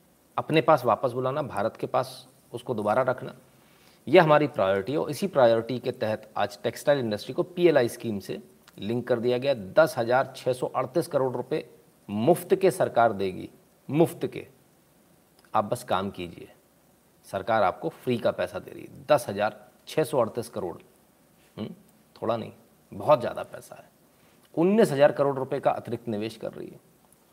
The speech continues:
ठीक है। तीन लाख करोड़ के आसपास की इससे उत्पादनता, उत्पादक यानी आउटपुट जो है, ग्रॉस आउटपुट मिलेगा। साढ़े सात लाख लोगों को कारोबार मिलेगा, नौकरी मिलेगी।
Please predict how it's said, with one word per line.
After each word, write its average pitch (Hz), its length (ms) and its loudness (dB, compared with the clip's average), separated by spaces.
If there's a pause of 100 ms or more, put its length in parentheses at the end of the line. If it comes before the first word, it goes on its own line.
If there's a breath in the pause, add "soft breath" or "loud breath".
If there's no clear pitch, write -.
(260)
ठीक - 160 -14
है। - 120 -14 (580 soft breath)
तीन 196 300 4
लाख 170 360 8
करोड़ 143 280 4
के 143 100 -2
आसपास 120 480 2
की - 160 -10 (600)
इससे - 440 -4
उत्पादनता, 120 920 0 (180)
उत्पादक 120 600 0 (240)
यानी 101 300 -6
आउटपुट 143 480 2 (200)
जो 95 100 -10
है, 90 120 -10
ग्रॉस 123 260 0
आउटपुट 101 320 -4
मिलेगा। 95 380 -10 (920 soft breath)
साढ़े 127 220 6
सात 135 420 4
लाख 117 440 4 (420)
लोगों 113 280 2
को - 140 -6
कारोबार 98 500 0
मिलेगा, 101 440 -8 (200)
नौकरी 107 360 -4
मिलेगी। 95 440 -6